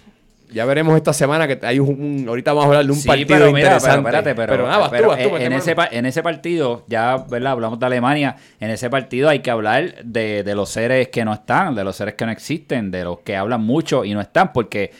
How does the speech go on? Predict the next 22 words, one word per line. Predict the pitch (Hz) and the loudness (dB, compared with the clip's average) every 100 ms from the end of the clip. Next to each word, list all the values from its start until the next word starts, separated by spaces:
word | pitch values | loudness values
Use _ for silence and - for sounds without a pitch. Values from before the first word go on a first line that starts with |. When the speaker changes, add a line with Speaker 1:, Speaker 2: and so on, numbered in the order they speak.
| _ - | _ -12
Speaker 2:
se | - 107 | -6 -4
meten | 110 139 | -4 -2
a | 156 | 0
una | 175 170 | 0 0
dieta, | 139 120 117 139 180 _ _ | 0 0 0 -2 -2 _ _
a | 104 | -4
la | 107 107 | -2 -4
keto, | 110 101 101 185 - - - - - - _ - | -4 -6 -4 -6 -6 -10 -8 -14 -20 -20 _ -4
y | 120 | 0
la | 110 98 | 0 -2
keto | 101 113 | -6 -4
no | 113 117 | 0 0
les | 117 | -2
funciona, | 120 110 - 123 185 220 107 - | -6 -10 -4 0 2 2 -2 -4
porque | 117 113 117 113 | -6 -4 -2 0
¿dónde | 143 190 175 170 123 | 0 -2 -2 -2 -2
estuvo | 123 - 151 160 139 117 | -4 -4 -4 0 0 0
en | 110 | -4
todo | 120 151 | -4 -2
el | 156 | -2
partido | 151 123 - 151 160 156 - | -2 -2 -2 -2 0 0 -4
Nacho? | 98 110 110 - 80 | -6 -4 -6 -8 -16